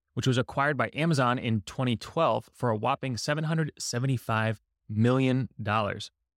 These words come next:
He's making waves now at Market Wagon, an innovative company operating local online farmers markets and delivering fresh, local food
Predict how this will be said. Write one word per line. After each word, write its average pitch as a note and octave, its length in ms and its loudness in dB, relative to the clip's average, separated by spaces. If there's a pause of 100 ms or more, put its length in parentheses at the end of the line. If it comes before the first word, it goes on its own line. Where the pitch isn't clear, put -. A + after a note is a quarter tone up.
(200)
He's B2+ 180 0
making C#3+ 360 0
waves C3 340 2
now B2+ 220 2
at - 160 -6
Market B2 460 -2
Wagon, G#2 420 -2
an C3+ 180 -4
innovative D#3 440 2
company C3 420 -2 (100)
operating C#3 600 0 (240)
local C#3+ 400 0
online C3+ 380 0
farmers A2+ 360 -2
markets G#2+ 460 -4 (260)
and A#2+ 120 -2
delivering B2 360 2
fresh, C#3 500 -4
local B2+ 380 -2
food A2+ 400 -2